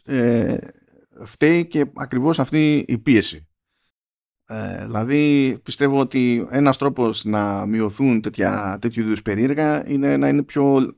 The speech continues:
λογικά τα deadlines, αλλά οι πιθανότητες κάποιος να ξυπνήσει μια μέρα και να πει, «Ε, πολύ τους βασανίζουμε εκεί πέρα. Είπα, να μήπως να τους δίνουμε λίγο αέρα να αναπνέουν». Είναι μείον.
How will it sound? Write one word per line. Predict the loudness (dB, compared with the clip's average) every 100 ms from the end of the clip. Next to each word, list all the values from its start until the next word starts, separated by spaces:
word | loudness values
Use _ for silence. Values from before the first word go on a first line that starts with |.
| -4
λογικά | -2 0 0 -2
τα | 0 2
deadlines, | 4 2 0 -4 -8
αλλά | -4 -2 -2 -2 -4
οι |
πιθανότητες | -4 -2 -2 -2 -2 -4
κάποιος | -2 -4 -4
να | -6
ξυπνήσει | -2 -2 2
μια | 4
μέρα | 4
και | 2
να | -2
πει, | -4
«Ε, | -6 -4
πολύ | -4 -2
τους | -4
βασανίζουμε | -2 0 2 2 0 -2
εκεί | -6 -2
πέρα. | 0 2 0 _ _ _ _ _
Είπα, | -2 2
να |
μήπως | 2 0 0
να | -4
τους | -4
δίνουμε | 0 2 2
λίγο | 2 2 2
αέρα | 2
να | 0
αναπνέουν». | -2 -4 -4 -4
Είναι | -6 0
μείον. | 4 6 4